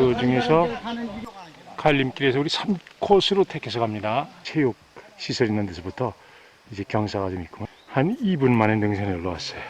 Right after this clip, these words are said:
조금 전 능선이 아니라 안부를 넘어서 평탄한 길을 계속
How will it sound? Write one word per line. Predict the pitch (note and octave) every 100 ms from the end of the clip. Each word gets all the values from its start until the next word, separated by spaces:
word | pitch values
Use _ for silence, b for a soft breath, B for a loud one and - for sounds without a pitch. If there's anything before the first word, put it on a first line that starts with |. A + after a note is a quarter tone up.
| -
조금 | - C3+ C3
전 | A3+
능선이 | F3 C3 A#2 B2
아니라 | D#3 A#2+ F3 D#3 B2
안부를 | C#3 C3 C#3 C#3
넘어서 | C3+ B2+ F3+
평탄한 | - F3 - F#3+ G3 G#3 G#3 F3+
길을 | C#3 C#3+
계속 | - C3 C3+